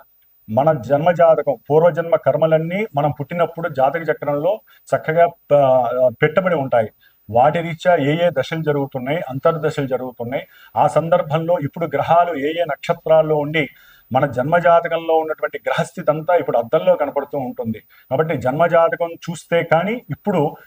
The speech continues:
వీరికి పాజిటివ్ జరుగుతుందా, నెగిటివ్ జరుగుతుందా అనే విషయాన్ని మనం చెప్పలేం. కాబట్టి ఈ గోచార ఫలితాలు నామమాత్రకంగా, అంటే కొంతమందికి జాతకం తెలియని వాళ్ళకి చూచే చోళ అని, అశ్విని నక్షత్రం అని, ఇట్లా కొన్ని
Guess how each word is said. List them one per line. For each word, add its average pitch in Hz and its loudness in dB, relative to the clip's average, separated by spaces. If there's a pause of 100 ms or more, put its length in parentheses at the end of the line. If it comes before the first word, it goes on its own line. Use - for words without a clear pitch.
(120)
వీరికి 156 -2
పాజిటివ్ 147 -2
జరుగుతుందా, 156 -2 (360)
నెగిటివ్ 156 -2
జరుగుతుందా 143 -4
అనే 131 -4
విషయాన్ని 147 -2 (220)
మనం 123 -4
చెప్పలేం. 165 0
కాబట్టి 135 -2 (200)
ఈ 147 0
గోచార 156 2
ఫలితాలు 147 0 (240)
నామమాత్రకంగా, 139 0
అంటే 135 -2
కొంతమందికి 139 -6 (240)
జాతకం 156 -2
తెలియని 151 -2
వాళ్ళకి 139 -2 (300)
చూచే 160 -2 (100)
చోళ 143 2
అని, 143 0
అశ్విని 156 -4
నక్షత్రం 131 -6
అని, 131 -8
ఇట్లా 147 -6 (300)
కొన్ని 151 -2